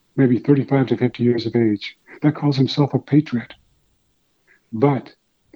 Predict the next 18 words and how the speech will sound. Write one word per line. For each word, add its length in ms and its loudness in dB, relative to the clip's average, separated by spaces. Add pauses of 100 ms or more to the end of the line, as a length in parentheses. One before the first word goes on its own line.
(300)
at 160 0
the 80 -2
same 320 4
time 460 4 (2250)
thinks 460 2 (400)
there's 260 0
genocide 680 0 (580)
on 120 4
the 80 -4
white 280 2
male 540 2 (960)
because 600 0 (200)
there 140 0
are 40 0
patriots 580 -2
within 400 2 (320)
generational 600 2
trauma 420 4